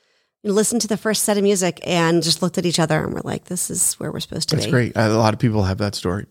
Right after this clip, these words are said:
Speaker 1: Yeah.
Speaker 2: Or not the part about Haddonfield and growing up and all those, but, but about coming
Speaker 1: But
Speaker 2: for
Speaker 1: yeah,
Speaker 2: that
Speaker 1: yeah.
Speaker 2: first time.
Speaker 1: There's
Speaker 2: Yeah.
Speaker 1: something about the building.
Speaker 2: Uh,
Speaker 1: Being
Speaker 2: so,
Speaker 1: people.
Speaker 2: so how did you start working at Hope? So if you were attending,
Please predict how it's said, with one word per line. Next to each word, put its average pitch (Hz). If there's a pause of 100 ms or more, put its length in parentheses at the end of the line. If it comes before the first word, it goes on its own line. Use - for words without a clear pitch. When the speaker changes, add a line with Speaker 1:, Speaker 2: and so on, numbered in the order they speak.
Speaker 1:
Yeah. 185 (120)
Speaker 2:
Or 120
not 120
the 104
part 107
about 101
Haddonfield 101
and 113
growing 110
up -
and 320
all 117
those, 127
but, 117 (100)
but 107
about 107
coming 110
Speaker 1:
But -
Speaker 2:
for -
Speaker 1:
yeah, 165
Speaker 2:
that 101
Speaker 1:
yeah. 285
Speaker 2:
first -
time. 98
Speaker 1:
There's 104
Speaker 2:
Yeah. 110
Speaker 1:
something -
about 202
the 208
building. 170
Speaker 2:
Uh, 151
Speaker 1:
Being 202
Speaker 2:
so, 165
Speaker 1:
people. 180
Speaker 2:
so 170
how 156
did 247
you 196
start 131
working 135
at 95
Hope? - (260)
So 123
if 107
you 131
were 143
attending, 127